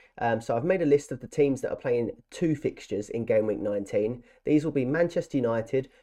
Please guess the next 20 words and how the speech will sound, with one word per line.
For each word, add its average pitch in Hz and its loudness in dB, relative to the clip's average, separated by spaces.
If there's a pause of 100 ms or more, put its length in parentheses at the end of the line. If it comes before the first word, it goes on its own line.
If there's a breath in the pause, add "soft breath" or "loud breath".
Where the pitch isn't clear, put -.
who 123 -6
face 117 0
Arsenal 123 0
and 107 -2
Forest, - 0
both 135 4
away, 104 2
and 101 -10
Forest 104 0
is 110 -18
in 107 -4
the 104 0
E 104 4
F 101 -4
L 82 -6
Cup. - -2 (400 soft breath)
Southampton 170 -2
have 156 -8
two 175 -4
fixtures, 147 -2